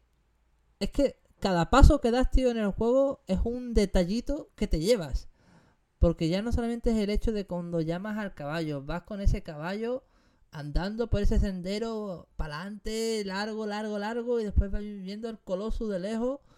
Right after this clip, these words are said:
Y cuando estás al lado del coloso, tú dices, "Madre mía, ¿y esto entra en el videojuego?". <laughs> Es que es una locura, pero, pero está, está muy, muy chulo.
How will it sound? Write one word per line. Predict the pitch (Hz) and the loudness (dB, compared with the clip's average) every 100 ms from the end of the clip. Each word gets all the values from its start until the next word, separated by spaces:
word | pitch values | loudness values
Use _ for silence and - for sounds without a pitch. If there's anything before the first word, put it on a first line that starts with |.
| _ - | _ -10
Y | 160 | -2
cuando | 175 185 | 0 0
estás | 175 208 | 0 0
al | 226 | 0
lado | 233 | 0
del | 240 - | -2 0
coloso, | 220 233 233 | 4 6 8
tú | 208 | 6
dices, | 185 170 | 4 0
"Madre | 165 170 170 202 277 254 202 | -2 -6 -4 -2 -2 -2 -2
mía, | 214 196 | 2 2
¿y | 180 | 2
esto | 214 240 | 4 2
entra | 254 247 247 | 2 -2 -2
en | 247 | -2
el | 247 | 0
videojuego?". | 247 233 294 262 170 - - - - | 0 2 2 2 0 -6 -20 -18 0
<laughs> | 170 - 320 - | 8 10 10 12
Es | 240 196 | 10 10
que | 208 202 175 156 - 247 262 208 - | 6 8 8 6 0 -6 -8 -8 -2
es | 156 190 | 6 8
una | 254 233 | 10 10
locura, | 208 240 294 190 | 8 10 8 8
pero, | 175 175 156 135 151 _ _ _ _ _ - - - _ _ _ _ - | 6 2 2 -2 -8 _ _ _ _ _ -8 -8 -10 _ _ _ _ -4
pero | 180 185 | 2 4
está, | 185 208 180 | 6 6 8
está | 185 196 | 8 8
muy, | 220 220 | 4 2
muy | 185 196 | 0 -4
chulo. | - 170 135 - | -4 -4 -4 -8